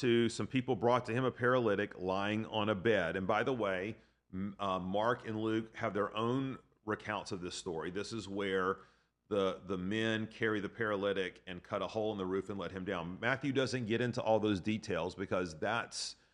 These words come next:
he has a particular focus here. And his focus is not so much on the healing, but as what the healing points to. So let's go back. He says, Jesus says, "Take heart,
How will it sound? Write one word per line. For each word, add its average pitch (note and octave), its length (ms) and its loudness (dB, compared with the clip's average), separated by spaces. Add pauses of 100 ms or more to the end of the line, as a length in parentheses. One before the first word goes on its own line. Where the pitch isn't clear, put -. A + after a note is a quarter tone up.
(240)
he C3 120 2
has A#2+ 180 4
a A2+ 40 2
particular G#2+ 560 2
focus F#2 520 2
here. C#2+ 300 -4 (320)
And A2+ 100 -4
his D3+ 180 2
focus D3 380 4
is F#2 280 -4
not A#2+ 400 0
so C#3+ 240 2
much A#2 440 -2
on A2 220 -2
the F#2 100 0
healing, F2 800 -2 (600)
but A2+ 200 0
as A#2+ 300 2
what A#2 360 2
the A2 100 4
healing B2 560 0
points - 500 -2
to. C2+ 360 -4
So G#2+ 120 -6
let's F#2 80 -6
go A2+ 100 2
back. F2+ 440 0
He G#2+ 80 -4
says, F2+ 500 0 (840)
Jesus G#2+ 320 0
says, F2 320 0 (180)
"Take D3+ 340 2
heart, - 680 2